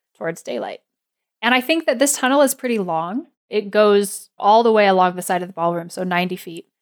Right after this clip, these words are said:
And as you guys go up, it's dark and it's hard to see.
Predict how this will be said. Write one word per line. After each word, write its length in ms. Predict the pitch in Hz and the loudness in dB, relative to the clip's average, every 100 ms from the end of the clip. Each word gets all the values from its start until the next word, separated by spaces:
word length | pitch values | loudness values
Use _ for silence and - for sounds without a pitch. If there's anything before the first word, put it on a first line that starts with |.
| _ _ | _ _
And 140 | 208 | 0
as 220 | 214 247 269 | 2 2 2
you 60 | |
guys 240 | 254 226 202 | 4 2 2
go 240 | 214 202 | 4 6
up, 260 | 254 214 - _ - | 6 4 0 _ -18
it's 140 | 190 | -16
dark 360 | 190 190 190 240 | -8 2 2 2
and 80 | 208 | -2
it's 120 | 185 | -4
hard 180 | - 202 | -2 -2
to 60 | 226 | -2
see. 360 | - 196 208 | -4 -2 -4